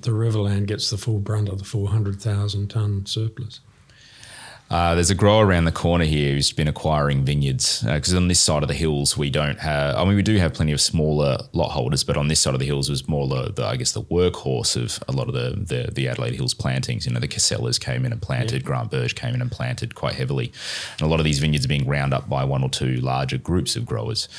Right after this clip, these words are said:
Speaker 1: Mm-hmm.
Speaker 2: um, who, one in particular has, or is planning to have a thousand hectares of Chardonnay planted through, through the hills. Do you feel somewhat vindicated
Speaker 1: <laughs>
Speaker 2: that, that, you know, since the seventies you've been banging on about Chardonnay in the hills,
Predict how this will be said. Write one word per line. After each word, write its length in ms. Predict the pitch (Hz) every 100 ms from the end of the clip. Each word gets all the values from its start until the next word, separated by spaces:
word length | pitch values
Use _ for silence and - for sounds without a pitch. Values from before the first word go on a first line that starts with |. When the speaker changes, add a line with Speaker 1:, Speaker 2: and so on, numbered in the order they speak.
| -
Speaker 1:
Mm-hmm. 360 | 127 107 127 135
Speaker 2:
um, 540 | 69 67 65 65 65 - 87
who, 480 | 85 78 80 76 - -
one 240 | 80 98
in 80 | 131
particular 440 | 117 - - 73 69
has, 440 | 69 67 64 - -
or 160 | 73
is 80 | 67
planning 320 | 67 - 73
to 80 | 71
have 140 | 71 64
a 20 |
thousand 640 | - - 85 92 95 85
hectares 640 | - - - - 67 65
of 80 | 65
Chardonnay 720 | - 76 67 71 65 64 58 - -
planted 580 | - 69 69 - 57 - -
through, 540 | - 73 69 65 65 - -
through 200 | - 69
the 100 | 69
hills. 340 | 90 69 - - - - - - - - - _ - _ -
Do 120 | 113 120
you 100 | 117
feel 320 | - 156 170
somewhat 400 | - 120 107 -
vindicated 720 | 82 90 87 - 98 131 160 139 135 151 -
Speaker 1:
<laughs> 340 | - - -
Speaker 2:
that, 520 | - 95 82 - - -
that, 460 | - 98 85 - -
you 80 | 107
know, 100 | 87
since 260 | - 98 -
the 80 |
seventies 500 | 98 117 113 98 87
you've 60 | 87
been 120 | 85
banging 240 | 82 85 82
on 120 | 76
about 260 | 76 76
Chardonnay 460 | - 82 76 76 71
in 60 | 73
the 40 |
hills, 420 | 71 73 65 -